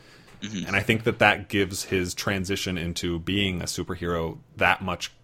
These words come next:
Speaker 2: greater of a weight and dimension.
Speaker 1: Mm-hmm. I, uh, I completely agree. Um, yeah, because I think pretty much from the moment that the other Peter Parker dies,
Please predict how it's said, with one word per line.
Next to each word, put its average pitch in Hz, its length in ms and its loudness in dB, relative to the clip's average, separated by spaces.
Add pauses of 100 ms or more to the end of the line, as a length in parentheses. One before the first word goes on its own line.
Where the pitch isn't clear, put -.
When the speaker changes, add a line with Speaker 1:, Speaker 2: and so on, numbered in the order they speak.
(100)
Speaker 2:
greater 87 460 0
of 85 140 -4
a 98 180 -6 (440)
weight 87 440 -2
and 87 120 -8
dimension. 90 540 -6 (1500)
Speaker 1:
Mm-hmm. 113 260 0 (120)
I, 104 180 10
uh, 101 260 12
I 95 100 8
completely 98 540 6
agree. 95 400 2 (920)
Um, 120 460 8 (960)
yeah, 123 300 8
because 107 520 2 (1120)
I 120 120 6
think 143 300 0
pretty 160 180 4
much - 440 4 (200)
from 107 200 -4
the 107 100 -2
moment 98 540 2
that 98 180 4
the 90 260 0
other 101 300 4 (280)
Peter 101 240 2
Parker 95 320 6
dies, 87 600 4